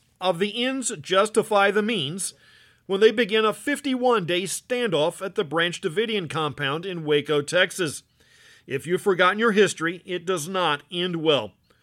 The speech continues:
for the Davidians nor the feds.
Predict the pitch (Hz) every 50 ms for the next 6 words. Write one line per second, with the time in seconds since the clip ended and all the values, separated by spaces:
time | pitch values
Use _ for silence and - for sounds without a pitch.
0 | _ _ _ _ - 151 165 175 196 214 190 220 185 190 208 196 156 143 151 175
1 | 185 175 - - _ _ - 196 202 254 240 160 139 147 156 147 156 175 165 -
2 | 214 196 175 139 120 110 - - - -